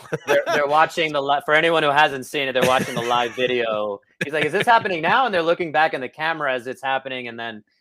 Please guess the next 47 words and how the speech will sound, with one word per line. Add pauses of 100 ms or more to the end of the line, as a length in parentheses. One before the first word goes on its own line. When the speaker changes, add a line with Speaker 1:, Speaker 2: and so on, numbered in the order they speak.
(100)
Speaker 1:
"Nope,
you
Speaker 2:
Yes.
Speaker 1:
just
missed
it."
Yeah,
exactly.
Speaker 2:
Yes,
ex-,
Speaker 1:
So,
Speaker 2:
exactly.
Speaker 1:
yeah.
<laughs>
Speaker 2:
So, (320)
and
that's
the
thing,
eh,
that
we, (140)
uh,
kind
of
addressed
earlier,
is
that
if
you
think
you're
there,
you
can't
be,
because
you,
Speaker 1:
Mm-hmm.
Speaker 2:
you're,
you're
aware
that
you're
there. (680)
It's,